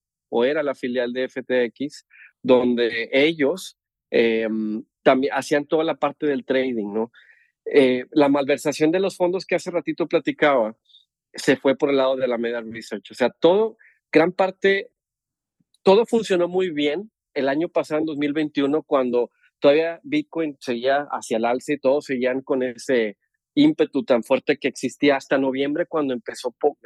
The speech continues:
fue el pico y empezó luego todo esto a caer fuerte. Cuando empezó a caer fuerte, todas las posiciones y el trading de la malversación de fondos que estaban haciendo ellos en Alameda Research empezó a caer y empezaron a tener,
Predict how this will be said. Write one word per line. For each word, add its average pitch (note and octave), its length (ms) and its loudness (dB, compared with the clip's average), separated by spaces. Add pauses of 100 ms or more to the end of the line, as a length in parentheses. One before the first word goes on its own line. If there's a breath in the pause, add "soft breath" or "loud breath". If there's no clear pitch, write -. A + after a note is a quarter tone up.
(140)
fue C3+ 140 6
el D3 60 -2
pico D3+ 300 2
y D#3 40 4
empezó B2 340 -2
luego C3 240 0
todo C3 180 2
esto C3+ 200 -4
a - 80 -6
caer A2+ 320 2 (120)
fuerte. B2+ 480 0 (800 loud breath)
Cuando C#3+ 280 6
empezó D#3 280 -2
a A3+ 60 -4
caer B3 220 -2
fuerte, F3 360 -2
todas E3 220 -2
las F#3+ 120 -4
posiciones D#3 560 -4
y E3 40 0
el C3+ 120 -2
trading D3+ 400 0
de D3+ 100 0
la C3+ 80 0
malversación B2 520 -4
de D3 100 -2
fondos D3+ 300 -4
que - 100 -20
estaban C#3 340 2
haciendo B2 480 0
ellos A2 300 -2
en A#2 100 -2
Alameda A2 300 0
Research B2 340 -10 (260)
empezó A#2+ 380 2
a A#2 40 -2
caer A#2 320 0
y A2 80 -2
empezaron A#2+ 460 0
a D3 80 0
tener, B2 420 0